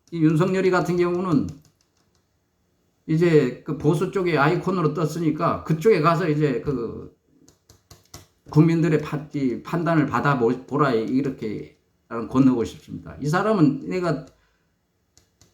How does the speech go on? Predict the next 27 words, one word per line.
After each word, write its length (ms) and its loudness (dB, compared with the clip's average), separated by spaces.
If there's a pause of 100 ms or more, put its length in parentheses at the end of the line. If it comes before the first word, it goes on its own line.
(500)
문 120 2
대통령 640 4
그 480 0 (400)
인사 400 2
중에도 400 0
이제 340 -2 (200)
잘못했던 600 2
인사 300 2
중에 120 2
한 180 2
명으로 320 0
내가 240 -6
꼽은 240 -6
사람인데요. 720 -6 (400)
그전부터도 580 2
내 140 4
반대하긴 460 -6
했습니다. 340 -12
이 40 2
사람은 500 2 (440)
국민을 500 6
위해서 600 4
하겠다니 400 -4
저, 240 -4
자기 260 0
입으로 320 0
얘기했잖아요. 760 0